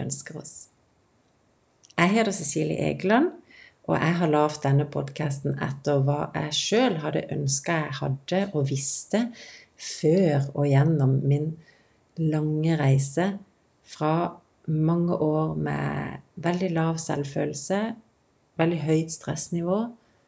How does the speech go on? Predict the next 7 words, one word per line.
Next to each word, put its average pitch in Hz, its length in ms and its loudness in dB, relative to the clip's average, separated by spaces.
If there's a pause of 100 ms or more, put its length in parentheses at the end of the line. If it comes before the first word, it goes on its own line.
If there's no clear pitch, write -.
(340)
en 165 140 -4
sånn 165 180 0
fryktelig 165 560 -4
streng 170 640 -2
og 160 180 -4
slem 165 600 -2
selvsnakking, 156 840 -2